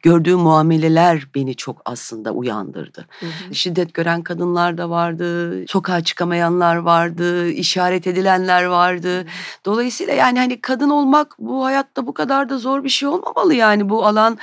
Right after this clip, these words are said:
Speaker 1: bu dünya sadece erkeğin yaşayabileceği, nefes alabileceği bir dünya olmamalı. Ne kadar adaletsiz deyip böyle o çocuk aklımla isyanlar başladı bende.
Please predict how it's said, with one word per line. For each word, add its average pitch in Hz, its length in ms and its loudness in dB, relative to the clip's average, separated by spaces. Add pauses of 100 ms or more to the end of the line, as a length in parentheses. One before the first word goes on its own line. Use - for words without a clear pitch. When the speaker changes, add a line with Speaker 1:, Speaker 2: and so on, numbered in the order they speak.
(300)
Speaker 1:
bu 202 140 -2
dünya 220 340 2
sadece 214 320 -2
erkeğin 202 460 0
yaşayabileceği, 190 760 -2
nefes 185 320 -4
alabileceği 175 500 -6
bir 170 100 -8
dünya 180 380 -4 (560)
olmamalı. 269 500 2
Ne 175 100 0
kadar 320 240 -6
adaletsiz 185 880 0
deyip 311 360 0
böyle 208 180 2
o 202 120 -2
çocuk 247 320 -8
aklımla 175 880 0
isyanlar 185 680 0
başladı 185 440 0
bende. 101 380 -4